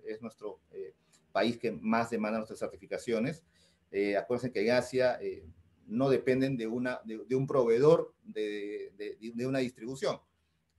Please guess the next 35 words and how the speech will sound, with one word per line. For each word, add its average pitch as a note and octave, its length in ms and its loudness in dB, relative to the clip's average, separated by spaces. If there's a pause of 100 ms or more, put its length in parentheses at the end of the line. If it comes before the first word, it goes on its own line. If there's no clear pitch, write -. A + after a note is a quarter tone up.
Generalme-, A2 500 -6
a-, F2+ 220 -10 (140)
ahí, A#2 180 -2
por C3 140 -4
lo A#2 60 -2
general, G#2+ 380 -4
utilizan A2 360 -10
una, A#2 240 -4
la G#2 100 -4
distribución G#2+ 640 -8
que G#2 80 -10
ellos G2 160 -6
utilizan B2+ 420 -8
es F2 160 -10
la F#2 120 -12
B A2+ 120 -10
C E3 140 -10
D, E3 180 -8 (420)
es - 120 -20
una G2+ 100 -6
distribución A#2 460 -6
libre, B2+ 400 -4 (160)
y F#2 100 -20
en-, F2+ 120 -20 (160)
entonces, F#2+ 680 -10
eh, D#2+ 260 -18 (480)
apoyan D3+ 520 2
más F2+ 180 -10
ese - 160 -20
tema E2+ 320 -12
de F2+ 140 -12
poder F#2+ 280 -4
certificar B2 680 -2
a D#3 80 2
su, B2 200 -6